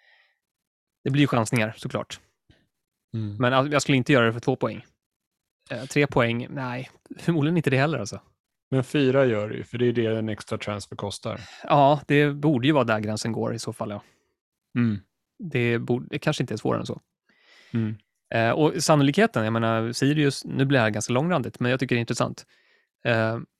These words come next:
Speaker 1: Sirius-Degerfors, eh, visst, det är en bra match, men vad är mest troligt? Två noll?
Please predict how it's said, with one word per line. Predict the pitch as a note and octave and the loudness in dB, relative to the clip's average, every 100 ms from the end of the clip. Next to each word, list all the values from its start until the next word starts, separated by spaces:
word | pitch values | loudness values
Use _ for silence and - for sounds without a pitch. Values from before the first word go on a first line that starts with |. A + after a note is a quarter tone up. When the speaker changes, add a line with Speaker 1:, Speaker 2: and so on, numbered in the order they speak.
| - | -4
Speaker 1:
Sirius-Degerfors, | - D#3 D3+ C#3 B2 B2+ B2+ - - _ _ _ _ _ _ E4 | 4 6 6 2 0 -2 -2 -4 -12 _ _ _ _ _ _ -20
eh, | - - - D3 D3 E3+ G3+ F3 | -16 -14 -14 -14 -16 -18 -18 -4
visst, | D3 - | -2 2
det | B2+ | 2
är | |
en | B2+ | 4
bra | C3 | 4
match, | C#3 C3+ - - | 4 0 -2 -4
men | A#2+ A#2+ | -2 2
vad | A#2+ | 2
är | |
mest | A#2 A2 | 2 -2
troligt? | - B2 C#3+ - - _ _ _ _ _ _ - | -4 -2 -2 -4 -20 _ _ _ _ _ _ -2
Två | C3 | 0
noll? | A#2 D#3 | 2 0